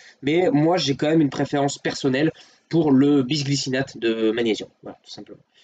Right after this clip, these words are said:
Donc, euh, donc, euh, donc prenez ça et, euh, essayez de trouver ça, et puis après, voilà, ça, ça vous aidera pas mal.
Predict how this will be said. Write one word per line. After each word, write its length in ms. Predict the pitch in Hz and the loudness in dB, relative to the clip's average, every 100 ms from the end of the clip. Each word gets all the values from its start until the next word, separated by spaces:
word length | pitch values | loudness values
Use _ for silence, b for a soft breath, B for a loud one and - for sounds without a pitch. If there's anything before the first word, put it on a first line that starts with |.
| b b b | b b b
Donc, 200 | 127 117 | -6 0
euh, 400 | 123 120 117 107 | 2 4 2 2
donc, 240 | 113 117 | -2 -4
euh, 200 | 123 113 | 0 0
donc 180 | 110 123 | 0 -4
prenez 260 | - 214 196 | -2 0 0
ça 340 | - 160 196 - | 0 -2 -2 0
et, 220 | 147 175 | 0 2
euh, 600 | 160 135 123 120 117 120 117 | 2 0 0 0 2 2 0
essayez 240 | 139 165 | 0 0
de 40 | 165 | -2
trouver 220 | 127 120 | -2 -4
ça, 280 | - 151 143 | -2 -2 0
et 140 | 120 | -2
puis 180 | - 123 | -2 -4
après, 220 | 113 147 | -2 0
voilà, 160 | 131 120 | 0 0
ça, 200 | 131 107 | -2 -6
ça 160 | - | -6
vous 200 | 110 127 | -10 -6
aidera 340 | - 123 143 139 - | -4 0 -2 -2 -4
pas 80 | |
mal. 160 | 113 - | -6 -6